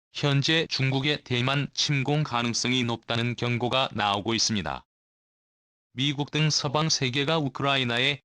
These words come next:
정신이 팔려 있는 사이 중국이 대만을 향한 강제병합 시도가 이루어질 수 있다는 겁니다. 현재 대만은 친중국 성향의 국민당 정권이 있는 상황으로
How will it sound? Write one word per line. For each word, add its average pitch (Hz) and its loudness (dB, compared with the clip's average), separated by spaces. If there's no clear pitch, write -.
정신이 127 0
팔려 151 0
있는 135 0
사이 139 0
중국이 117 0
대만을 135 2
향한 156 0
강제병합 131 0
시도가 131 0
이루어질 110 2
수 135 0
있다는 110 -2
겁니다. 104 -4
현재 143 0
대만은 113 -2
친중국 143 0
성향의 151 0
국민당 135 0
정권이 147 0
있는 127 -2
상황으로 131 -2